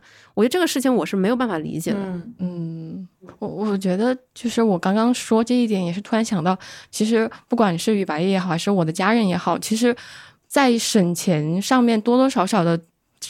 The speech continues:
Speaker 3: 在这种细处都有在提醒我要保护好自己的精力，保护好自己的时间。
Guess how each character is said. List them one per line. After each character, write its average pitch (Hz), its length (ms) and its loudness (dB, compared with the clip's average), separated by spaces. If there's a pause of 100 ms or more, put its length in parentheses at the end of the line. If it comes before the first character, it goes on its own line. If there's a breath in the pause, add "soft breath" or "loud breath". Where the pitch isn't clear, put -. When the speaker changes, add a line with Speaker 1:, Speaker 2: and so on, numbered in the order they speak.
Speaker 3:
在 254 120 4
这 240 40 4
种 214 120 2
细 202 240 0
处 202 180 -2
都 202 80 0
有 180 140 2
在 190 140 -2
提 - 160 -4
醒 196 140 0
我 170 120 2
要 180 120 0
保 156 140 -4
护 - 140 -4
好 170 120 -4
自 175 140 -6
己 175 80 0
的 160 120 -2
精 180 240 -2
力， 190 100 0
保 156 140 -4
护 151 100 -10
好 175 100 -2
自 170 120 -6
己 160 80 -4
的 160 80 -4
时 156 180 -6
间。 165 180 -2